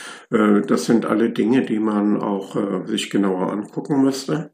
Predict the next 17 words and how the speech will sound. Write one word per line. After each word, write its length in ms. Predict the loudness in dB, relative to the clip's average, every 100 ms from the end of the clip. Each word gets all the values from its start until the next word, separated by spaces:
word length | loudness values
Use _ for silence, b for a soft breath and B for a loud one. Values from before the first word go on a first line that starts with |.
| -6
Da 180 | -2
ist 140 | -2 -2
vieles 360 | 0 0 0
sicherlich 440 | 0 4 4 4 0
in-, 280 | 0 -2 -2
sicher 260 | 2 6
nicht, 240 | 6 4 2
nicht 360 | -2 -2 -6
gut 300 | 0 0 0
gelaufen. 680 | 2 2 2 0 0 -2 -2 -14 -4
Und, 420 | 4 6 6 6
äh, 100 | 6
man 260 | 6 4 4
hätte 440 | 4 6 8 8
da 340 | 4 0 0
in, 320 | 0 0 0 0
äh, 280 | -2 -4